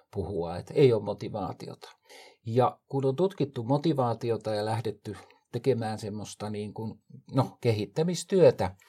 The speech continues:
niin on löydetty kolme semmoista hyvin niin kuin yleistä osa-aluetta. Ja ne kolme osa-aluetta on toisaalta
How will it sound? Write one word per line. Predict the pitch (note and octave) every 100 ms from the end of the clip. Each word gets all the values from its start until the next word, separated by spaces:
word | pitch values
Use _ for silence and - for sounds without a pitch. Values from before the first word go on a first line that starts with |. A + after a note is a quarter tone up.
| - - _
niin | A#2 A#2+ B2+ A#2+ A2 -
on | - B2+
löydetty | B2+ C#3+ C3+ - -
kolme | - F#3+ E3+ A#2
semmoista | G2+ G#2 G#2 G#2 - G#2
hyvin | A#2 A#2 G#2+
niin | G#2 G#2+
kuin | A2+ B2
yleistä | B2+ A2+ G2+ F#2+ - F#2+ F#2 _ _ _ _ _ _ _ -
osa-aluetta. | C3+ D3 G#2 G2+ C#3 C#3+ G2 G2+ - _ G2 G2+ _ _ _ _ _ _
Ja | G2+ G#2+ G#2 -
ne | B2 G#2+ -
kolme | B2 B2 A#2+ G#2+
osa-aluetta | C3+ C3+ A#2 A#2 D3+ C#3 A2 - - G#2
on | A#2
toisaalta | A#2+ C3+ D3 C#3 A#2 G#2+ A2